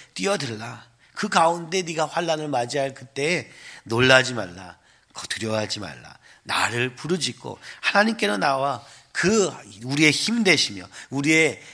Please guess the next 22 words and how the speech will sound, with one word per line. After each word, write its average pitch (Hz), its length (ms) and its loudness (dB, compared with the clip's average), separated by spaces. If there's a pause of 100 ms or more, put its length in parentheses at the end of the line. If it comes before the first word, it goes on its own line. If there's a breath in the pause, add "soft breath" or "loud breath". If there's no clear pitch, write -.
(100)
어, 107 120 -6
뭐, 113 100 -4
힘을 190 380 -2
더해주시는 135 800 4
이 170 300 -2
말씀의 123 560 4
능력, 87 340 -12 (240 loud breath)
지혜의 110 360 2
능력으로 98 440 -6
말미암아 82 540 -14
일어서라고 127 800 -6 (280 loud breath)
말씀하고 95 600 -6
계시는 104 380 -8
것입니다. - 500 -16 (720 loud breath)
오늘 98 140 -6
우리 101 200 -6
모두가 113 580 -4 (340 loud breath)
이렇게 110 580 -6 (420 soft breath)
오늘 98 360 -10
내 110 200 4
환난 139 380 -2
속에서 92 500 -10